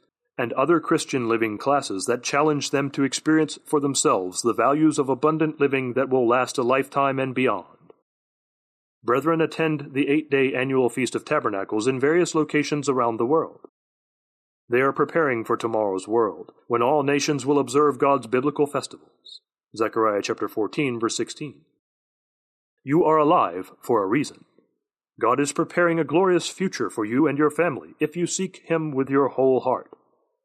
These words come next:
Isaiah chapter fifty-five, verses six and seven.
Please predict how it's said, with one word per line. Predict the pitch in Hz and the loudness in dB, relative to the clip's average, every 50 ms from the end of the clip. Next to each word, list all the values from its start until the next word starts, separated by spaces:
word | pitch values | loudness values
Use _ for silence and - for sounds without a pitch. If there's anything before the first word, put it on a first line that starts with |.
| _ _ _ - | _ _ _ -6
Isaiah | 123 110 104 110 110 107 98 | -4 -2 0 0 0 0 0
chapter | - 120 107 - 110 | -2 -6 -6 -6 -8
fifty-five, | 98 - 110 - - 92 - 147 135 117 98 98 95 | -8 -6 -8 -10 -10 -4 0 0 2 2 0 -2 -2
verses | 110 104 - 127 117 - | -4 -4 -4 -4 -4 -4
six | - 135 - - | -6 -6 -8 -10
and | - 135 127 | -10 -10 -6
seven. | - 151 131 - | -6 -6 -6 -6